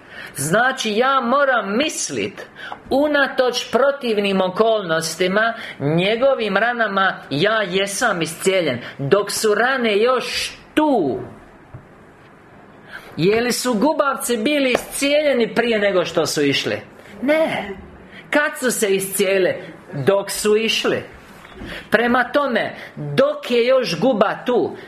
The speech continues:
dok je još bol tu, dok je još kvržica tu, mi moramo reći,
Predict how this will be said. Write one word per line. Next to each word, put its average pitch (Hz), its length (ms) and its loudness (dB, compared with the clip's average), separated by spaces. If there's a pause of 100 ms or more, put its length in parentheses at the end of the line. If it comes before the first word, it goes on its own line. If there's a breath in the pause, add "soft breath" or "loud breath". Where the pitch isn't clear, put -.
(100)
dok 247 540 0
je 220 140 2
još 220 360 0
bol 208 380 0
tu, 175 260 2 (320 loud breath)
dok 220 480 2
je 233 180 2
još 254 360 0 (640)
kvržica 214 760 0
tu, 160 220 0 (200 loud breath)
mi 226 280 2
moramo 214 580 0
reći, 202 420 -2